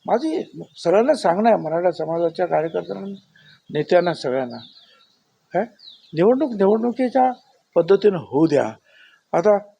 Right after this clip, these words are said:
अ, काही दिवसापूर्वी वर्तमानपत्रात आणि मीडियामध्ये हे आलं की बीजेपीच्या ज्या उमेदवार, म्हणजे महायुतीच्याच उमेदवार पंकजाताई मुंडे ह्या कुठे गावात गेल्या, एक दोन ठिकाणी,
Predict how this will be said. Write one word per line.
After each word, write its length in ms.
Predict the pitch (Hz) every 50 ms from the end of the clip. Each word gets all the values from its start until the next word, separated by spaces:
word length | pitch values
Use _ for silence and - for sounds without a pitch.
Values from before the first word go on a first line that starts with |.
| _ _ _ _ -
अ, 380 | 170 165 165 160 156 151 151
काही 280 | 156 - - 185 185 196
दिवसापूर्वी 580 | 185 196 185 185 202 190 190 202 202 202 202 202 190 - - _ _ _ _ _ _
वर्तमानपत्रात 840 | 170 170 165 202 196 196 185 196 190 185 196 190 190 190 190 - - 196
आणि 200 | 185 185 180 180
मीडियामध्ये 420 | 175 180 196 196 190 196 185 175
हे 60 | 180
आलं 240 | 208 208 190 185 180 170 _ _ _ _ _ _ _ _ _ _ _ _ _
की 420 | - 185 190 190 185 185 190 185 - _ _ _ _ _ _ _ _ _ _ _ _ _ _ _ -
बीजेपीच्या 600 | 151 160 165 180 185 185 190 185 180 - 190 180
ज्या 140 | 180 180 175
उमेदवार, 520 | 165 156 160 170 160 165 170 170 170 175 175 -
म्हणजे 200 | 160 160 190 226 220 - 202 185 175
महायुतीच्याच 540 | 165 170 175 170 165 196 190 170 185 175 170
उमेदवार 480 | 165 156 160 160 156 160 151 143 147 - _ _ _ _ _ _ _ _ _
पंकजाताई 640 | 156 147 151 160 180 180 175 170 165 170 160 160 165
मुंडे 320 | 151 147 151 151 151 135 131 131 - - _ _ _ _ - - _ _ _ _ _ _ _ _ _ _ _ - - _ _ _ _ _ _ _ _ 156
ह्या 280 | 151 165 180 185 185 175 - - _ _ _ _ _ _
कुठे 160 | - 160 175 170
गावात 380 | 165 160 170 175 175 170 160
गेल्या, 340 | 170 175 180 180 175 170 175
एक 100 | 165 165
दोन 160 | 175 180 175
ठिकाणी, 320 | 170 180 165 175 175 185